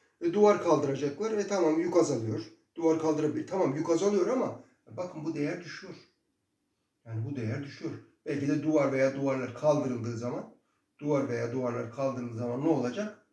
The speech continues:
Zayıf kat oluşacak belki de. E, bunun da kontrolünü yapmak lazım. E,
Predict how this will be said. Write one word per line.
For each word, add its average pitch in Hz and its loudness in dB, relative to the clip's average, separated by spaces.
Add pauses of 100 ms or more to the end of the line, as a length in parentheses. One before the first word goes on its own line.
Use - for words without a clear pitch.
(100)
Zayıf 190 4
kat 208 -4
oluşacak 117 -6
belki 104 -14
de. - -16 (280)
E, 127 -14
bunun 196 0
da 208 -4
kontrolünü 202 2
yapmak 202 0
lazım. 110 -4 (480)
E, 113 -10